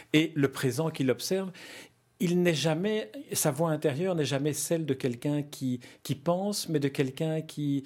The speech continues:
qui survit et s'interroge sur le sens de ce qu'il est en train de faire.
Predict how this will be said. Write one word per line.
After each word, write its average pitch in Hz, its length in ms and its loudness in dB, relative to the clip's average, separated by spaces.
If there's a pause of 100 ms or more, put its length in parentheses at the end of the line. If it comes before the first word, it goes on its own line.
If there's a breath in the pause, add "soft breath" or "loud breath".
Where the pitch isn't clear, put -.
(200 loud breath)
qui 143 120 2
survit 156 540 0
et 151 80 4
s'interroge 139 680 2
sur 123 240 -2
le 117 80 0
sens 135 420 -2
de 120 80 -2
ce - 100 -4
qu'il 120 120 0
est 113 120 -2
en 110 80 -4
train 110 180 -6
de 107 80 -8
faire. 98 280 -6